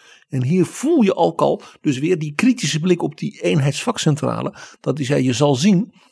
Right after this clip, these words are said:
dat bijvoorbeeld de communisten nu gaan be-, gaan, eh, roepen: 'Nou, wij gaan, eh, hè,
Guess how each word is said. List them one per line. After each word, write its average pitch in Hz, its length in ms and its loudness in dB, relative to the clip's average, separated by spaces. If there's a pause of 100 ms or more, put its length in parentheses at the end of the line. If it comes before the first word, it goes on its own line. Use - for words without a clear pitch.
dat 131 180 -6
bijvoorbeeld 139 400 0
de 143 80 0
communisten 147 560 0
nu 147 140 2
gaan 135 220 -4
be-, 117 140 -6
gaan, 127 420 -4 (120)
eh, 139 120 -8
roepen: 135 520 -2
'Nou, 135 260 -2
wij 127 180 -2
gaan, 123 400 -6
eh, 123 280 -10
hè, 156 160 -2